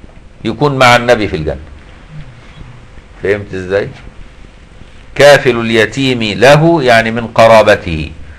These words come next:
أو لغيره، يعني ليس بينه وبينه قرابة. "أنا وهو"، صلى الله عليه وسلم، "كهاتين في الجنة"،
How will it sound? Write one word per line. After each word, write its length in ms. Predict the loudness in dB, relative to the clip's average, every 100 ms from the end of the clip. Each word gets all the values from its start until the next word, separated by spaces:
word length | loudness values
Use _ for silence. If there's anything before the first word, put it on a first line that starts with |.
| -20 -20 -20 -4 2
أو 240 | 4 4
لغيره، 800 | 4 4 4 4 2 0 0 -4 -8 -20 -8
يعني 540 | 2 2 2 -2 -8 -10 -18 -20 -20 -10
ليس 320 | 0 2 2 0
بينه 400 | 0 0 0 2
وبينه 600 | 2 2 0 0 -2 2
قرابة. 440 | 4 4 4 0 -6 -18 -20 -20 -20 -20 -20 -20 -20 -20 -20 -20 -2
"أنا 280 | 2 4 4
وهو"، 580 | 4 4 4 4 4 2 -8 -20 -14
صلى 280 | -4 -2 0
الله 160 | 2
عليه 220 | 2 2 0
وسلم، 480 | 0 0 0 -4 -10 -18 -18 -18 -2
"كهاتين 720 | 0 4 4 4 2 2 0
في 80 | -4
الجنة"، 600 | -6 -2 -2 0 0 -2